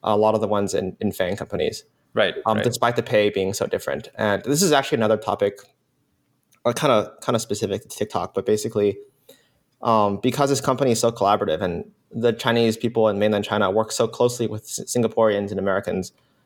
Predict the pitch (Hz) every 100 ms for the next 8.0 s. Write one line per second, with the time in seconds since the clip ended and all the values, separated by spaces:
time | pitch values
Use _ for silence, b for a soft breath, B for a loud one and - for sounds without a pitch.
0 | _ _ - 113 104 101 135 135 156 143
1 | 110 110 101 - 107 104 87 110 107 98
2 | 98 - - - - _ _ _ _ -
3 | 113 107 123 110 110 131 - - 175 -
4 | 107 - 113 107 - 120 117 107 101 -
5 | - - 135 120 107 107 - 135 - -
6 | 151 110 110 113 - 120 120 113 120 117
7 | 113 107 107 120 113 110 95 101 92 92